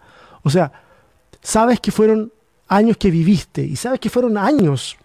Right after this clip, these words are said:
¿ok? Que pasó tiempo, pero como que no cuentan, porque como que todo está muy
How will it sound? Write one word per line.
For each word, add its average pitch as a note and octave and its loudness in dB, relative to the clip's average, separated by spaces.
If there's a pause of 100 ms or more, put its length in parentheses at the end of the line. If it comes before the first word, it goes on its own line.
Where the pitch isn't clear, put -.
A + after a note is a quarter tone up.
(280)
¿ok? E3+ -10 (260)
Que E3+ -4
pasó A3 -6
tiempo, A3 -2 (640)
pero G3 2
como G#3 0
que G#3 2
no A#3+ 0
cuentan, G3+ 0
porque F3 -4
como F#3+ 0
que G3+ -2
todo A#3+ -2
está A3 -4
muy G#3+ 0